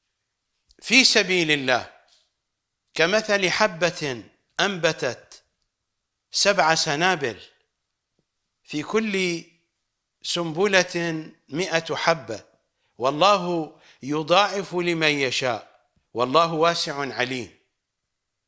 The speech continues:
الآيات لها وجوه، والآيات لها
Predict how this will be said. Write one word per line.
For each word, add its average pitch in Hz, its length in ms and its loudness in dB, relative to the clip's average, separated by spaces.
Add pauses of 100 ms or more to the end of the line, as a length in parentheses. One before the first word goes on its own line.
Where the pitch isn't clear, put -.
(600)
الآيات 220 520 4
لها 208 360 4
وجوه، 202 720 -4 (2250)
والآيات 165 560 2 (1800)
لها 175 580 4